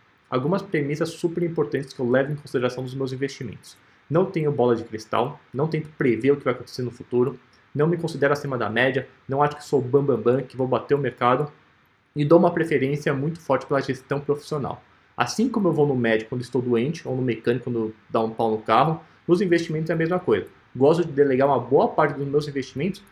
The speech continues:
pra quem estuda, foca cem por cento nisso, com profissionais acima da média. E uma coisa bastante importante é o nosso tempo, que é um dos maiores ativos que nós temos,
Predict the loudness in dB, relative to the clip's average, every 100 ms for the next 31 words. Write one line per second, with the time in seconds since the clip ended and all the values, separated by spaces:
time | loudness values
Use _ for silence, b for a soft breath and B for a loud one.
0 | b -6 -4 -2 -4 -6 -4 -2 -2 -2
1 | -6 -4 -6 -6 -8 -6 -4 -2 -2 -2
2 | -4 B B B -2 0 0 -2 -2 -2
3 | -4 -2 0 0 -2 -6 -10 _ _ -6
4 | -2 0 2 2 2 0 0 -2 -2 -4
5 | -2 -2 -2 -2 -4 -4 -6 -8 _ -8
6 | -6 -6 -2 0 4 2 2 -2 -2 -8
7 | -6 -2 -2 -2 -6 -6 -10